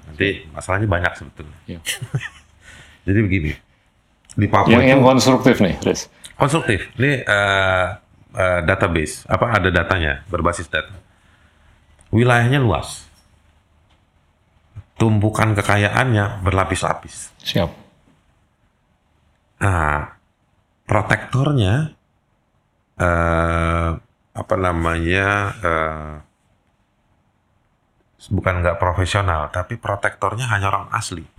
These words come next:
Speaker 2: Hmm.
Speaker 1: Orang asli Papua. Untuk ngurusin wilayah yang begitu besar. Hutannya aja tiga puluh juta hektar.
Speaker 2: Wow.
Speaker 1: Kalau kita bawa jogging, insya Allah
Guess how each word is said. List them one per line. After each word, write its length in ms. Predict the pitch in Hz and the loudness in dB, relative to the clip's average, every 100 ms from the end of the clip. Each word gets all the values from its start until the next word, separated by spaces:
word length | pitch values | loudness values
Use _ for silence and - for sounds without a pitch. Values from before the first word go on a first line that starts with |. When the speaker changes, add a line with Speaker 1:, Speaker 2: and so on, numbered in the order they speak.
| - _ | -20 _
Speaker 2:
Hmm. 300 | 139 95 78 76 - - _ _ _ _ _ | 0 2 2 -2 -14 -20 _ _ _ _ _
Speaker 1:
Orang 280 | - 85 85 | -6 -4 -2
asli 260 | 87 80 - | -2 -4 -4
Papua. 400 | - 78 - - _ _ _ _ _ _ _ _ _ _ - | -6 -10 -10 -18 _ _ _ _ _ _ _ _ _ _ -4
Untuk 400 | 104 98 123 - | 0 0 -2 0
ngurusin 460 | 107 101 101 117 | 2 2 2 2
wilayah 320 | 104 92 92 104 | 2 2 2 2
yang 180 | 98 87 | 0 0
begitu 280 | 90 90 85 | -2 -4 -6
besar. 340 | 78 - 76 - | -12 -12 -16 -8
Hutannya 400 | 107 107 110 113 | -4 0 0 0
aja 120 | 127 | -2
tiga 220 | 147 107 101 | -2 -2 -2
puluh 160 | 110 | -2
juta 260 | 101 98 113 | -6 -4 -4
hektar. 380 | 117 - 85 80 - _ _ _ _ _ _ _ | -4 -10 -16 -18 -20 _ _ _ _ _ _ _
Speaker 2:
Wow. 300 | - 78 76 - _ - _ _ - | -12 -12 -12 -20 _ -20 _ _ -4
Speaker 1:
Kalau 240 | 98 92 | -2 0
kita 240 | 85 90 | 0 0
bawa 260 | 90 87 90 | 0 0 0
jogging, 560 | 85 90 87 110 110 101 _ - | 0 0 0 -2 -2 -4 _ -18
insya 320 | 101 - 92 | -10 -4 -2
Allah 400 | 87 101 101 92 | 0 0 0 -4